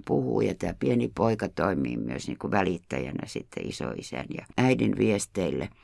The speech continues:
Mutta tämä vastakkainasettelu, että joku tommonen valtava ja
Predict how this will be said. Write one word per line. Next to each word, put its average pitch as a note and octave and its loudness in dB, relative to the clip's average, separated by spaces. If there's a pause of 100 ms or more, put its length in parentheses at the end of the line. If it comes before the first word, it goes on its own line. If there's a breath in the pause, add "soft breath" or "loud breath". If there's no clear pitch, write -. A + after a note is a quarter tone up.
(160 soft breath)
Mutta A2+ 6 (240)
tämä D#3 8
vastakkainasettelu, A2 2
että - 0
joku D3+ 4
tommonen A2+ 4 (240)
valtava F#2+ 4 (360)
ja F2+ 2